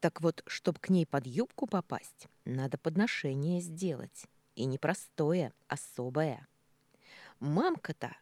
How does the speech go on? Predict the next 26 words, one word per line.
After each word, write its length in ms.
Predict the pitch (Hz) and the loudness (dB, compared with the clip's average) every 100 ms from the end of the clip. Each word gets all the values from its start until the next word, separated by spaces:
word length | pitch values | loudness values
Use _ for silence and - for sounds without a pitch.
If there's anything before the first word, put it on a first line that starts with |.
| _ | _
страсть 600 | - - 175 269 - - | -20 -2 0 2 -2 -12
сладкое 720 | - - 208 269 - 139 135 | -12 -6 -4 -4 -4 -2 0
любит, 440 | 160 185 - - - _ _ _ | 0 0 -2 -10 -18 _ _ _
аж 260 | 127 131 - | -6 -6 -12
все 300 | - - 170 | -10 -4 -2
зубы 380 | 143 247 190 139 | -2 -2 0 -4
съела 480 | - 131 165 120 | -6 -2 0 -2
через 380 | 110 127 156 147 | -4 -4 -2 -2
это 200 | 131 - | -2 -4
дело. 460 | 123 156 135 104 - _ _ - - | -4 -4 -4 -6 -14 _ _ -20 -6
И 80 | 160 | -2
если 600 | 156 123 175 233 - 139 | 0 0 0 0 -2 -6
ее 460 | 135 143 165 208 175 | -4 -2 0 2 0
кто 300 | - - 175 | -2 0 0
удивит... 760 | 127 110 117 110 180 - - - _ _ _ _ _ _ _ _ _ - - - | -2 -6 -10 -4 0 -2 -4 -18 _ _ _ _ _ _ _ _ _ -20 -12 -2
Я 240 | 147 247 | 2 4
мысленно 500 | 294 392 - 214 180 | 4 2 4 4 4
сложила 560 | 165 170 170 170 160 147 | 2 -2 -2 0 -2 -2
этот 300 | - - - | -4 -8 -6
разговор 480 | 135 135 135 131 123 | -6 -4 -6 -6 -8
в 40 | 127 | -6
мешочек 680 | 120 - 214 - 302 - - - | -6 -4 -4 -4 -8 -8 -10 -4
и 80 | |
убрала 400 | 339 269 214 202 | -2 0 0 0
на 120 | 262 214 | 0 0
специальную 680 | - - - 139 117 113 | -2 -16 -8 -6 -6 -8